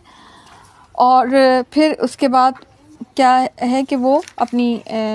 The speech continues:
बजुज़ अपनी बीवियों और मिल्कियत की लौंडियों की यकीनन मलामतियों में से नहीं है,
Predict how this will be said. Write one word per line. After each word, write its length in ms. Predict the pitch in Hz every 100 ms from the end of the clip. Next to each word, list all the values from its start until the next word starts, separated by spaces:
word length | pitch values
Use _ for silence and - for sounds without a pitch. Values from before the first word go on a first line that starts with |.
| 208 202
बजुज़ 280 | 226 233 269
अपनी 220 | 247 247
बीवियों 380 | 226 226 226 262
और 200 | 254 233
मिल्कियत 420 | 220 214 214 240 233
की 100 | 233
लौंडियों 360 | 214 214 254
की 100 | 254
यकीनन 380 | 226 233 233 233
मलामतियों 440 | 214 202 208 220
में 60 | 220
से 160 | 214 220
नहीं 180 | 226
है, 80 | 247